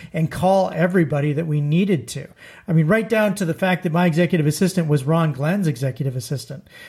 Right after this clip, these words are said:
because I needed someone who knew everybody in that government, 'cause Lord knows I didn't know anyone. And she was able to, I mean, she was amazing help to me.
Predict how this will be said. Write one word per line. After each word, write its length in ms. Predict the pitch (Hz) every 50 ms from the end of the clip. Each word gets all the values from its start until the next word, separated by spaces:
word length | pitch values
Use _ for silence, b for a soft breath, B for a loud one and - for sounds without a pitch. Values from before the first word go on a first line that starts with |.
| B B
because 320 | B 160 - 175 160 147 - -
I 240 | 185 180 190 202 196
needed 420 | 180 185 185 185 165 185 170 -
someone 340 | - 180 170 165 170 175 156
who 140 | 151 151 147
knew 280 | 143 147 156 - - _ _ -
everybody 640 | 214 220 220 170 180 170 127 135 123 117 131 131 b b b b b b
in 160 | - 170 160
that 180 | 165 170 160 -
government, 420 | 165 180 180 170 147 143 147 135 -
'cause 180 | - 151 135 -
Lord 260 | 160 175 196 202 165
knows 500 | 175 180 170 160 156 151 170 170 - - b b b b b
I 160 | 147 151 202
didn't 200 | 196 196 180 165
know 220 | 156 151 160 - - -
anyone. 480 | 180 180 185 180 151 131 - - 147 - _ B B B B B B B
And 140 | B 165 -
she 160 | - 196 208
was 160 | 208 208 170
able 260 | 190 180 175 165 180 156
to, 160 | 165 147 139 - 202 - 202
I 40 |
mean, 120 | 175 151 147
she 140 | - - 160
was 120 | 156 180
amazing 520 | 202 208 226 262 277 294 285 202 175 143
help 220 | 120 127 127 - -
to 120 | - - 135
me. 240 | 127 139 143 -